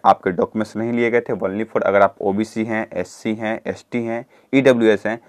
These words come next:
वो आपने सर्टिफिकेट दिया और साथ ही आपको एक, अ, आईडी प्रूफ के अंतर्गत आपने टेंथ का सर्टिफिकेट दिया था या मार्कशीट दिया था जिस पे आपको date of birth issue था, ठीक है,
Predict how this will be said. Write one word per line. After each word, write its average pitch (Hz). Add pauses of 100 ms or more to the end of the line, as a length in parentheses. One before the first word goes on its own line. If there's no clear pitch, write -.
(140)
वो 160
आपने 104
सर्टिफिकेट 110
दिया 123
और 120
साथ 117
ही 107
आपको 120
एक, 156 (460)
अ, 98 (220)
आईडी 107
प्रूफ 113
के 110
अंतर्गत 107
आपने 98
टेंथ 107
का 107
सर्टिफिकेट 104 (100)
दिया 107
था 123
या 113
मार्कशीट 90
दिया 101
था 107
जिस 92
पे -
आपको -
date 104
of 147 (160)
birth 127 (1000)
issue 101
था, 87 (180)
ठीक 127
है, 180